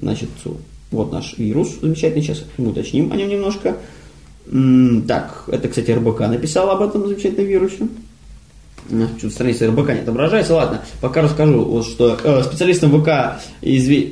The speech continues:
известен уже больше двух месяцев, э, обнаружена опасная активность, они сразу же приняли меры. Ну и, в общем, э, сейчас, э, ведётся борьба с вредоносным П О. М, в принципе, специалисты уже решат эту проблему, я думаю, в ближайшее время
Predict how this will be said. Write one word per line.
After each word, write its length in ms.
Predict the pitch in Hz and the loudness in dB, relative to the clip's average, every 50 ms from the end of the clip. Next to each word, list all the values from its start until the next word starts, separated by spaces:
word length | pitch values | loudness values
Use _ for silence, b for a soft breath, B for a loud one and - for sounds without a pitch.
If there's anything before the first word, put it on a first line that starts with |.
| 147 139 127 | 4 4 4
известен 380 | 120 131 143 147 143 - 127 120 | 6 4 4 4 4 4 4 4
уже 160 | 117 117 120 | 4 4 4
больше 240 | 113 117 113 - 113 | 4 2 2 2 2
двух 200 | 110 113 113 - | 0 0 2 2
месяцев, 580 | 127 160 196 - - - - 226 208 214 - 175 | 2 2 2 2 0 0 0 0 0 2 2 2
э, 20 | |
обнаружена 640 | 160 143 131 123 123 127 131 139 131 131 139 120 - | 2 4 4 4 4 4 4 4 2 2 0 0 0
опасная 420 | 143 - - 135 131 - 127 123 | -2 0 0 0 0 2 0 0
активность, 380 | 120 - 170 202 226 220 220 147 | 0 0 2 4 4 4 4 4
они 160 | 139 135 127 | 4 4 2
сразу 280 | 131 143 135 131 120 117 | 2 2 2 2 2 0
же 40 | 120 | -2
приняли 360 | 120 - 120 117 113 110 107 | -2 0 2 2 4 4 4
меры. 460 | 107 107 117 143 185 208 254 269 359 B B B B B B - | 4 4 4 4 4 4 2 2 0 B B B B B B 0
Ну 160 | - 202 220 | 2 2 4
и, 200 | 220 208 202 190 | 4 4 4 6
в 80 | 185 180 | 6 4
общем, 300 | 175 - 180 170 170 165 | 4 4 2 2 4 4
э, 100 | 156 151 | 4 4
сейчас, 380 | 156 - 175 170 160 - - | 2 2 0 0 0 0 0
э, 120 | 147 139 135 127 - - - - - | 0 0 0 -2 -4 -8 -14 -14 -12
ведётся 300 | - 120 131 139 135 131 | -8 -4 -2 0 0 0
борьба 420 | 127 135 143 143 151 147 139 123 113 | 0 2 2 4 4 4 4 2 0
с 100 | - - | 0 -2
вредоносным 540 | 120 117 117 131 131 131 123 - - 120 117 | -2 0 2 2 2 2 2 2 0 -2 0
П 100 | - 143 | 2 4
О. 360 | 147 185 220 247 - B B B B B B B B B B B B - - | 4 6 6 6 4 B B B B B B B B B B B B -8 -2
М, 280 | - 147 143 131 117 | 2 4 6 6 4
в 120 | - - - | 2 0 -2
принципе, 720 | - 170 196 180 - - - 156 151 139 123 - - - - - - | -2 0 0 -2 -2 0 2 4 4 6 4 2 0 -6 -12 -18 -16
специалисты 440 | - - 143 147 175 175 - 135 131 | -4 0 0 2 2 2 2 2 2
уже 380 | 120 117 135 143 139 - - - - | 4 4 2 2 0 -2 -6 -4 -2
решат 280 | 123 131 - 131 113 113 | -2 0 2 0 -2 -2
эту 100 | - - | -4 -2
проблему, 340 | 143 151 180 220 233 185 | -2 0 2 2 2 4
я 120 | 131 131 143 | 4 4 4
думаю, 140 | 151 156 147 | 4 4 4
в 20 | 120 | 4
ближайшее 300 | 113 123 131 127 - 110 | 2 0 0 -2 -2 0
время 340 | 120 135 139 131 110 - | 0 2 2 0 0 -2